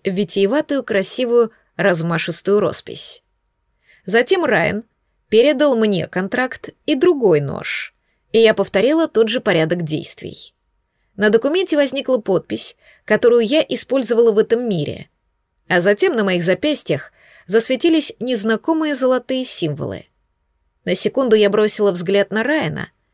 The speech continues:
заметив у него то же самое. Символы также одновременно исчезли. Магический контракт был заключен. На какой-то миг повисла тишина. Казалось, сам воздух был пропитан этим моментом,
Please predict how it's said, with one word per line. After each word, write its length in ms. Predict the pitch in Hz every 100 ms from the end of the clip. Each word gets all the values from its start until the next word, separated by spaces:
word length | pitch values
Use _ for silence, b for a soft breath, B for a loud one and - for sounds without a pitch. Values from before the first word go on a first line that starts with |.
| _
заметив 560 | 160 190 180 226 - - -
у 60 |
него 240 | 208 180 220
то 200 | - 175
же 120 | 185
самое. 500 | - 147 131 - - _ _ _ _ _ _ _ _ _
Символы 520 | - - 370 359 302
также 360 | - 269 262 269
одновременно 760 | - 190 185 165 175 175 180
исчезли. 580 | 190 - 156 143 131 127 _ _ _ _ _ _
Магический 640 | - 196 208 196 170 - 165
контракт 600 | 165 160 208 285 - - _ _ _ -
был 380 | 196 202 196 -
заключен. 760 | 190 214 269 294 - - - - _ _ _ _ _ _ _ _ _ _
На 120 | 185
какой-то 360 | 208 262 302 294
миг 200 | 359 -
повисла 480 | 277 294 - 269
тишина. 560 | 233 254 - 190 151 123 - _ _ _ _ _
Казалось, 440 | 202 196 233 220
сам 260 | - 233 240
воздух 380 | 277 320 180 160
был 200 | 170 180
пропитан 520 | 208 196 233 233 202
этим 280 | - 214 202
моментом, 720 | 202 190 220 190 143 - -